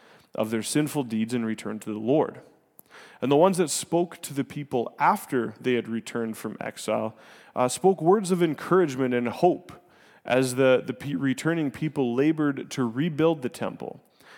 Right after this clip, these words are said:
and to, to start serving and worshiping God in their homeland again. They as well continued to say to the people, "Don't fall back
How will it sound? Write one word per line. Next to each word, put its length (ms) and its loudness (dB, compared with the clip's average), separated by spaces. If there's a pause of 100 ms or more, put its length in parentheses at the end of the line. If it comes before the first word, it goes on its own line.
(120)
and 160 -2
to, 380 -2
to 200 -8
start 340 0
serving 540 0
and 180 -2
worshiping 540 -2
God 260 0
in 120 -4
their 100 -4
homeland 520 -6
again. 360 -14 (1200)
They 140 4
as 140 2
well 180 6
continued 580 2
to 120 -4
say 200 4
to 80 0
the 120 0
people, 320 -4
"Don't 420 -2
fall 400 -6
back 640 -2